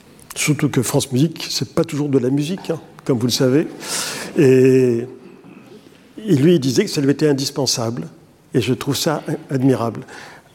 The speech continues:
Moi, une des choses que que je, je, je maintiens toujours dans les, dans mes cours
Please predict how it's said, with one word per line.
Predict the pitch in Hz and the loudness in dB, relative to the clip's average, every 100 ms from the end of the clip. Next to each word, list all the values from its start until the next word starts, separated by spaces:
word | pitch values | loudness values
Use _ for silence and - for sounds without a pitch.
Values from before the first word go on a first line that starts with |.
| - | -8
Moi, | - 170 - | 0 0 4
une | 151 147 | 4 4
des | 143 | 4
choses | 131 175 160 | 2 2 2
que | - 139 127 123 117 - - - _ _ - | 0 0 2 2 0 -4 -18 -20 _ _ -8
que | - | -2
je, | 117 113 120 117 120 | 0 2 0 0 -2
je, | 117 113 - - | -4 -6 -8 -8
je | 127 120 - - - 185 - - - | -10 -12 -14 -16 -12 -12 -14 -14 -2
maintiens | 117 120 113 160 123 | 0 0 0 -2 -2
toujours | 107 139 107 151 147 127 | -4 -6 -2 -2 -2 -4
dans | 107 | -4
les, | 117 110 113 - - - | -4 -4 -6 -12 -18 -10
dans | - 113 113 | -6 -2 0
mes | 110 | 0
cours | - 202 208 - | 0 0 0 -8